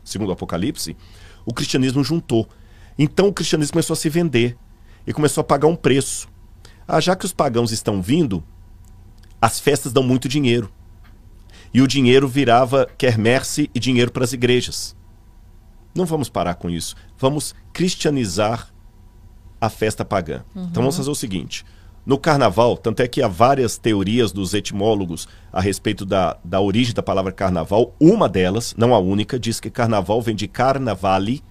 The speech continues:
Speaker 1: o que vale é a carne, carnavalis, em
Speaker 2: Uhum.
Speaker 1: latim. Outros dão outras etimologias, mas o que vale é soltar realmente tudo que você quer.
Speaker 2: Uhum.
Speaker 1: Então a igreja colocou o seguinte: não, você pode pecar à vontade no carnaval.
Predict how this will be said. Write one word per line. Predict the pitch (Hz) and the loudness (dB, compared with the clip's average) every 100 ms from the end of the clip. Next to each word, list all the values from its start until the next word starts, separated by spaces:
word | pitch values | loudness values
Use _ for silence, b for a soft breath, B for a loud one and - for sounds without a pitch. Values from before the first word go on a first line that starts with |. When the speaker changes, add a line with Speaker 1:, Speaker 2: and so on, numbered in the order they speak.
| b - | b -10
Speaker 1:
o | 104 | -4
que | 123 | -2
vale | 92 107 110 | 4 4 4
é | |
a | 101 | 0
carne, | - 95 95 127 - - | 0 0 2 -2 -6 -8
carnavalis, | - 110 110 92 92 110 147 - - | -2 0 0 0 0 0 -4 -8 -8
em | 175 | -4
Speaker 2:
Uhum. | 190 | -2
Speaker 1:
latim. | 185 185 92 143 b b b - | -2 -4 -4 -6 b b b 0
Outros | 123 - 101 | 0 0 0
dão | 110 104 | 2 2
outras | 113 107 90 | 0 0 -4
etimologias, | 92 101 98 92 87 120 143 - b b b b | -4 -4 -2 -2 -2 -2 -4 -8 b b b b
mas | 104 110 | 0 2
o | 143 | 0
que | 151 | 0
vale | 110 151 | 2 2
é | 160 | 0
soltar | - 165 - 151 160 | -2 -2 0 0 0
realmente | 139 113 127 151 - 131 | -2 0 0 0 -2 -4
tudo | - 214 | 0 -2
que | - | -2
você | 170 | -4
quer. | 110 80 - - - - - | -4 -4 -12 -20 -20 -20 -16
Speaker 2:
Uhum. | 185 180 180 | -12 -8 -4
Speaker 1:
Então | 131 127 196 | -2 2 2
a | |
igreja | 180 143 160 | 2 0 -2
colocou | 160 160 151 143 | -2 -2 -2 -4
o | |
seguinte: | - 120 113 | -4 -4 -2
não, | 175 | 0
você | 160 160 | 0 0
pode | 185 175 | 0 0
pecar | - 151 147 147 | 0 -2 2 2
à | |
vontade | 135 139 - 123 | 2 -2 -2 -2
no | 110 | -2
carnaval. | 120 101 87 - | -2 -2 -2 -8